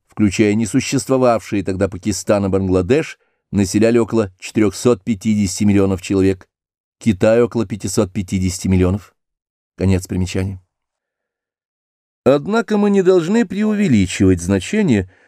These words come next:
любой из существующих цивилизаций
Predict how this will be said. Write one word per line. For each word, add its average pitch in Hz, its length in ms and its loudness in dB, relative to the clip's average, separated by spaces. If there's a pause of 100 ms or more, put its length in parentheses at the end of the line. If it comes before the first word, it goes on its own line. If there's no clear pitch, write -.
(120)
любой 123 560 4
из 151 120 -2
существующих 120 960 -2
цивилизаций 104 800 0